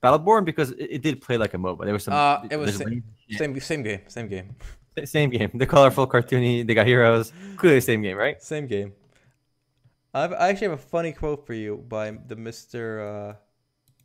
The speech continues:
Speaker 1: Mister Battleborn?
Speaker 2: Mister Battleborn. All right, here we go. I think I wrote it down. Okay, so the battle, the, the, the boss at, uh,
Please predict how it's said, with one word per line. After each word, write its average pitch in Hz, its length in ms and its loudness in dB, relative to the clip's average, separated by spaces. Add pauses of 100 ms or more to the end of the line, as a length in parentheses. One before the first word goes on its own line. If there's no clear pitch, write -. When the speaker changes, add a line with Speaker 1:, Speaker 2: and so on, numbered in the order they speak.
(260)
Speaker 1:
Mister 123 200 -2
Battleborn? 123 480 4 (160)
Speaker 2:
Mister 147 220 -12
Battleborn. 107 640 -6
All 113 100 -6
right, 101 120 -6
here 127 100 -4
we 120 80 -4
go. 104 220 -8 (420)
I - 20 -18
think 135 140 -16
I 123 40 -12
wrote 120 120 -10
it 113 100 -18
down. 104 240 -14
Okay, 143 240 -14
so 143 120 -12
the 127 80 -12
battle, 160 340 -2
the, 165 280 0
the, 151 400 -2 (880)
the 135 220 -6 (120)
boss 156 360 2 (400)
at, 120 200 -2
uh, 107 180 -2